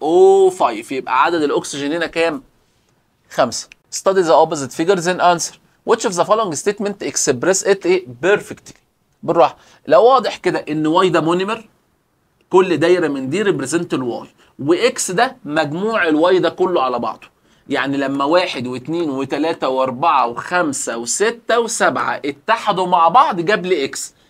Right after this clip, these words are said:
يبقى اكس ده جاي من عملية بوليراميزيشن، اتحاد الناس دي مع بعض جاب اكس،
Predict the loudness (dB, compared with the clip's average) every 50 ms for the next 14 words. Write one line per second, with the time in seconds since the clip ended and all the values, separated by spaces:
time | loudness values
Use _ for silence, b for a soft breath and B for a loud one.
0 | _ -6 -6 -6 -4 -2 0 0 0 0 -2 -4 0 2 2 2 2 -2 B B
1 | B B B 0 2 4 4 4 4 2 0 0 -2 0 -2 -2 0 0 0 0
2 | 0 0 0 0 0 -2 0 2 4 6 6 6 6 4 4 2 0 0 2 2
3 | 2 2 2 0 -4 -10 -10 -8 -8 -8 -6 -4 -4 -4 -4 -2 0 2 2 2
4 | 0 -2 -4 -4 -2 -2 -2 -4 -4 -4 -4 -4 -2 -2 -2 -2 -2 2 2 2
5 | 2 2 0 -2 -2 0 -2 -2 -2 -4 -4 -4 -4 -6 -8 -8 -10 -12 -16